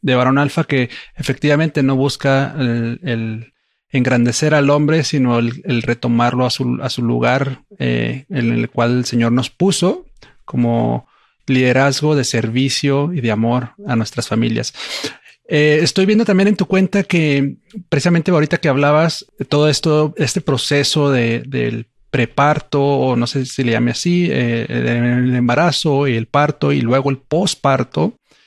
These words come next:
Y estoy viendo que tienen una, una cuenta, ¿no? Que se llama Una, Una Nueva Vida Comienza.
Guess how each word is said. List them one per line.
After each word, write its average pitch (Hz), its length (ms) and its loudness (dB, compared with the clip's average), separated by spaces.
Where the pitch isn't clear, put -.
Y 143 80 0
estoy 147 160 0
viendo 180 160 2
que 165 80 -2
tienen 165 300 2
una, 151 440 2
una 147 260 0
cuenta, 165 580 0
¿no? 143 180 2
Que - 60 -10
se 139 140 -2
llama 131 320 2
Una, 151 380 0
Una 175 240 2
Nueva 170 340 2
Vida 143 280 2
Comienza. 131 840 0